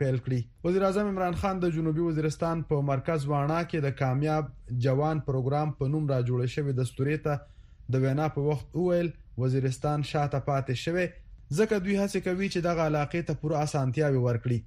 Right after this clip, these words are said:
سکولونه، کالجونه او یونیورسټیانې پکې جوړې کړي. هغه زیاته کړه، د قبایلي علاقو په پښتونخوا کې ورګډېدل یو ګران کار و او ځینو خلکو د دې په وړاندې د شر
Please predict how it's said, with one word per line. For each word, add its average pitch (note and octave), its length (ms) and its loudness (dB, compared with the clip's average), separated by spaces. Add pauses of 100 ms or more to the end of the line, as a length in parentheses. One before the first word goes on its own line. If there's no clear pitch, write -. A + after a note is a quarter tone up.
(240)
سکولونه، D#3 420 0 (120)
کالجونه C3+ 460 2 (400)
او C3 60 2 (100)
یونیورسټیانې B2+ 680 2
پکې B2+ 240 0
جوړې B2+ 280 2
کړي. B2+ 160 0 (960)
هغه C3 260 2
زیاته F3 320 0
کړه، E3+ 160 0
د C#3 160 -2
قبایلي C3 380 2
علاقو C#3+ 340 0 (120)
په C#3+ 140 -2
پښتونخوا B2+ 500 -2 (100)
کې D3 160 -2
ورګډېدل B2 560 2 (100)
یو B2+ 160 2
ګران C#3 320 2
کار F3 200 2
و E3+ 200 0 (640)
او C#3 80 4 (160)
ځینو D#3 240 2
خلکو F3+ 320 0 (380)
د - 20 4 (260)
دې D#3 120 0 (100)
په D3+ 120 2
وړاندې D#3 380 0 (100)
د - 20 2 (100)
شر E3+ 180 2